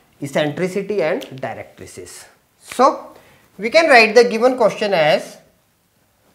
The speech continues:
four X square minus twenty-four X plus sixteen Y square minus thirty-two Y is equal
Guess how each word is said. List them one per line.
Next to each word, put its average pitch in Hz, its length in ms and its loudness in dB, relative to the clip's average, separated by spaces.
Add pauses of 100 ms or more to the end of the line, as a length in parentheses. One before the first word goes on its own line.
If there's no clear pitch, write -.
(100)
four 262 640 4
X - 340 -2
square 220 360 -4
minus 175 560 -2
twenty-four 175 800 -6
X 196 320 -6 (1120)
plus 233 320 2
sixteen 240 680 -6
Y 165 320 0
square 170 500 -6
minus 151 600 -4
thirty-two 139 680 -10
Y 160 720 -8
is 127 220 -14
equal 117 380 -14